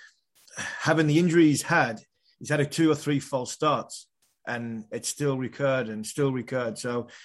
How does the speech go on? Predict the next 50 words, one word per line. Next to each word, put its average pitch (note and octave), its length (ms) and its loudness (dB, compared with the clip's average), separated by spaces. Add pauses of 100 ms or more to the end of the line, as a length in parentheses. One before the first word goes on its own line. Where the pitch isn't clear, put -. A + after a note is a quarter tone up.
(140)
that E3 280 2
will D3 100 2
be C3 120 -2
the B2 100 -4
hardest C#3 400 -2
part - 440 0
for B2 140 -10
his A#2 140 -8
injury A2+ 400 -6 (100)
rehab, A#2+ 460 -2
to A#2+ 100 -8
get C3+ 320 -2
past - 420 -6 (520)
the C#3 60 0
mental D#3 360 4
side C3 340 2
of, C3 300 -4
"Well, C3+ 460 0 (420)
I B2 40 -10
got E3+ 260 -4
to E3 60 -10
this E3 140 -2
point D3 280 -4
last C#3+ 220 -4
time, G#2+ 280 -8 (260)
it's A2 140 -10
hurting. C#3 480 -2 (600)
Is C#3 160 -2
it D#3 120 -2
broken D3+ 320 0
again?" G#2 360 -8
And B2 140 -6
I B2 60 -4
think C3 240 -4
that D3 280 2
from B2+ 200 -8
a, B2 160 -6
a - 100 -4
bowler's C#3+ 380 2
point A2 240 -10
of G2+ 40 -14
view A2+ 200 -6
is, A#2 240 -8
is A2+ 120 -8
something A#2+ 300 -4
that A#2+ 180 -4
you A#2+ 120 -4
have A#2 180 -8
to B2+ 100 -6
overcome. A#2+ 580 -2